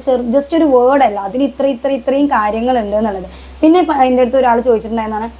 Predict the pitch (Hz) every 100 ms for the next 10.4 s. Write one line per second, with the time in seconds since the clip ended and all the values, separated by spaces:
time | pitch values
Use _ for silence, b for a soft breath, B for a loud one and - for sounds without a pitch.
0 | B - 240 247 - 262 240 220 254 277
1 | 247 - 214 214 247 285 285 220 214 -
2 | 233 226 - 202 240 226 208 214 208 208
3 | 214 214 208 208 214 214 233 220 247 254
4 | 247 214 226 220 208 202 233 214 - 214
5 | 262 220 214 240 233 240 226 196 208 196
6 | - B B B 294 294 330 370 359 285
7 | 269 262 240 214 196 240 285 233 285 277
8 | 302 294 240 254 285 269 269 233 226 240
9 | 233 196 226 226 214 262 220 214 226 214
10 | 202 196 190